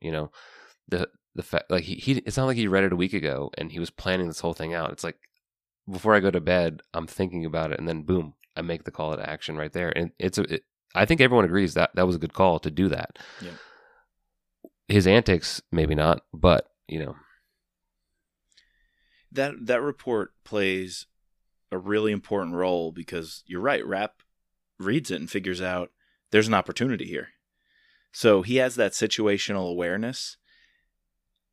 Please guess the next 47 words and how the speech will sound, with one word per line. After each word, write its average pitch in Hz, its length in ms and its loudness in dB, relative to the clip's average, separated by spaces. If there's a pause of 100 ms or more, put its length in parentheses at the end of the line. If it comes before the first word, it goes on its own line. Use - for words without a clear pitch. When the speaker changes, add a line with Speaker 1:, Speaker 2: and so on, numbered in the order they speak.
Speaker 2:
and 98 140 -4
can 92 200 -4
visualize 104 1300 -2
what's 90 300 -4
going 92 320 -6
on 95 440 -8
and 87 180 -8
the 82 80 -6
right 92 260 -2
time 92 260 -6
to - 180 -10
act, - 420 -8 (120)
even 143 480 2 (300)
through 120 220 -2
the 110 100 2
written 98 280 4
word, 95 300 -2
right? 101 240 0
Reading 123 400 4
a 113 80 4
report, 104 540 6
and 95 160 -2
in 95 100 -6
his 87 140 -6
mind, 90 380 -4
he 95 80 -8
can 90 160 -10
formulate 92 580 -4
that 92 200 -6
plan 90 360 -8
and 87 180 -12
pick 98 180 -4
it 87 60 -2
apart 90 420 -8 (160)
and 87 140 -10
find, 92 400 -6
"Oh, 120 260 2 (680)
this 110 220 2
guy 110 140 4
has 104 220 0
a 98 60 -6
routine 98 580 -4
where 95 180 -4
he 95 100 -4
walks 92 320 0
the 101 100 -6
dog, 95 400 -2